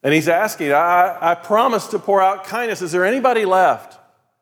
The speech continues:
Now, there was a servant in the house of Saul whose name was Ziba,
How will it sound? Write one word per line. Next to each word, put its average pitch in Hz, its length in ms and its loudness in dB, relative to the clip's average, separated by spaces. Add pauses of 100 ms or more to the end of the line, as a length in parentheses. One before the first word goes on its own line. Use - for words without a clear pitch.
(960)
Now, 160 140 2
there 185 100 2
was 180 140 0
a 175 40 -6
servant 233 480 0
in 180 100 -2
the 180 80 2
house 190 340 -2
of 156 100 -4
Saul 175 340 2
whose 165 160 -2
name 160 220 0
was 156 140 -2
Ziba, 156 560 -2